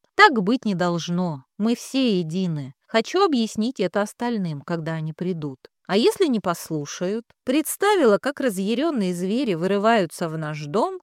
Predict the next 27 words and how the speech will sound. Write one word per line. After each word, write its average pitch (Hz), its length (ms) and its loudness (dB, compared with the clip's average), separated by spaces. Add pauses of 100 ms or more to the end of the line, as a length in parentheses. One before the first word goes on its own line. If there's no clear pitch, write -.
(140)
и 415 160 4
по 440 120 6
коже 247 340 2
побежали 175 600 -2
мурашки. 170 800 -6 (220)
"Мой 202 200 4
Потапыч 214 540 4
кому 196 260 0
хочешь - 480 0
фору 180 360 2
даст. 160 460 -6 (160)
Но 254 220 2
кроме 330 400 2
нас 175 260 0
в 151 100 -8
Досане 165 520 -2
живёт 160 420 -4
много 233 340 0
и 254 80 0
детей, 226 640 0
и 185 80 -4
женщин, 170 680 -6 (180)
не 277 120 -4
способных 240 640 0
постоять 226 580 -2
за 147 140 -10
себя". 156 500 -10